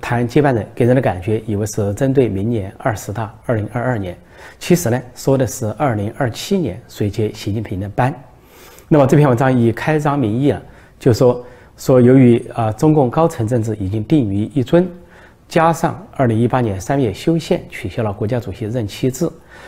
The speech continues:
说习近平进入第三届任期已经毫无疑问。三句话就下了一个结论，表示明年习近平继续连任没有悬念。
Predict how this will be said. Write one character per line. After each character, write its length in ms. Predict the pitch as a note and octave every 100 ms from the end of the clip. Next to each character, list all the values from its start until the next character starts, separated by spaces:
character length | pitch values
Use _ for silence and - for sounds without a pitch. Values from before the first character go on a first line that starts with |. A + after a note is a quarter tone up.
| -
说 320 | - B2 A#2+
习 200 | B2 -
近 120 | C#3 C3+
平 200 | A2 A2
进 220 | D3 B2
入 260 | A2+ G#2 - - -
第 200 | C3+ A2+
三 340 | - E3 F3
届 160 | E3+ A#2
任 220 | A2 A#2
期 300 | - C3 B2 -
已 60 |
经 180 | F#2 G#2+
毫 220 | G2+ A2
无 100 | A2+
疑 140 | G2+ F#2+
问。 160 | C3+ - - - -
三 320 | - - E3+
句 100 | E3
话 320 | A#2+ - C#3 -
就 220 | - F#2+
下 240 | F#2 C3+ G#2+
了 80 | F2+
一 80 |
个 160 | F#2 F2+
结 240 | - F2+
论， 120 | B2+ - - - -
表 120 | B2+
示 240 | G#2 - A#2 - -
明 180 | A#2 C3
年 180 | A2+ -
习 160 | - A2+
近 80 |
平 220 | A2+ G2+ G2+
继 200 | E3 A#2
续 220 | - G2
连 180 | F#2 G#2
任 200 | C3 - - -
没 100 | A#2+
有 140 | A2
悬 260 | G2+ E2 F2
念。 160 | C#3